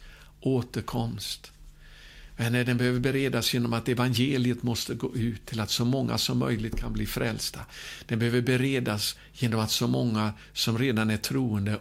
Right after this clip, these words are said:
omvänder sig. Att vi går ut med budskapet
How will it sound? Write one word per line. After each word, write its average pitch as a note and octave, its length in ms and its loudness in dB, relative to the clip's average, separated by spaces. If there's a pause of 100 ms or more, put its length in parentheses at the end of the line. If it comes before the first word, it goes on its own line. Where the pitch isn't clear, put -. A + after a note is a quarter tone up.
omvänder A#2 840 0
sig. F2+ 440 -2 (400)
Att G2+ 200 -2
vi A#2+ 80 2
går B2+ 280 2
ut C3+ 440 0
med A2 200 2
budskapet A#2+ 840 0